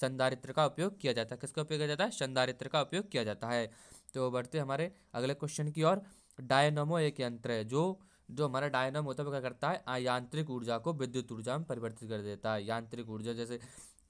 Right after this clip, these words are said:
पानी से बनने वाली ऊर्जा वगैरह, सूर्य, सौर, सौर ऊर्जा, तो उनमें क्या लगा होता है, डायनामो लगा होता है। तो डायनामो होता है जो यांत्रिक ऊर्जा उसको विद्युत ऊर्जा में बदल देता है।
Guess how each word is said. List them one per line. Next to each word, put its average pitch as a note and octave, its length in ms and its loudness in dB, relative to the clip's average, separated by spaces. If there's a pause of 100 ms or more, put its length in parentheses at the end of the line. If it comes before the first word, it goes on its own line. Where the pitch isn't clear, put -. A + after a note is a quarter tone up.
(360)
पानी B2+ 280 2
से C3 120 -2
बनने B2 240 0
वाली B2 220 2
ऊर्जा A#2+ 320 2
वगैरह, A#2+ 300 0
सूर्य, B2 400 -4
सौर, B2 360 -4
सौर B2 280 -4
ऊर्जा, A#2+ 360 0 (220)
तो C3+ 60 -6
उनमें C#3 160 -4
क्या D3 120 6
लगा C#3 160 6
होता B2+ 180 2
है, F#3 60 4
डायनामो C3+ 420 4
लगा B2+ 160 2
होता A2+ 140 -2
है। C3 60 0
तो C3 60 -2
डायनामो B2+ 380 0
होता C3 120 -4
है D3 40 -8
जो D#3 280 -4 (120)
यांत्रिक B2 380 -4
ऊर्जा B2 220 0
उसको D3+ 260 0
विद्युत C#3 500 -8
ऊर्जा A#2+ 220 -2
में F3+ 120 -2
बदल C3 240 2
देता G#2+ 200 -4
है। G#2+ 240 -4